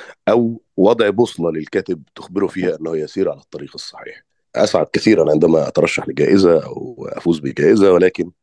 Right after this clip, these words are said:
الجائزة الأكبر كما يقول الكثيرون، هي الجمهور، يعني، أو قراءة الرواية. أو كذلك أجد أن الجائزة لها فوائد عدة فوق هذا التقدير، هو تسليط الضوء على، آه، الأعمال أو عمل الكاتب المرشح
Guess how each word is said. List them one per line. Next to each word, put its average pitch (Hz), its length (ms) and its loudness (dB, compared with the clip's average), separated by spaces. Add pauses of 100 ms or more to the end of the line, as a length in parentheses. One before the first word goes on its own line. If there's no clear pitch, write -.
(280)
الجائزة 82 480 -2
الأكبر 82 340 -2 (340)
كما 92 280 2
يقول 87 300 -2
الكثيرون، 78 560 -4
هي 76 360 2 (540)
الجمهور، 80 560 2
يعني، - 280 -4
أو - 380 -6
قراءة 101 360 2
الرواية. - 460 -6 (140)
أو 71 280 0 (600)
كذلك 110 360 2
أجد 113 180 2
أن 90 140 2
الجائزة 90 600 0 (160)
لها 98 200 0
فوائد 92 340 0
عدة 85 360 -6
فوق 87 480 -8
هذا 92 120 -2
التقدير، 92 460 -2
هو 95 60 4
تسليط - 420 0
الضوء 85 320 2
على، 71 240 0
آه، 69 500 -4
الأعمال 73 640 -4
أو 73 200 -10
عمل 82 280 -4
الكاتب 71 440 -14
المرشح 76 440 -10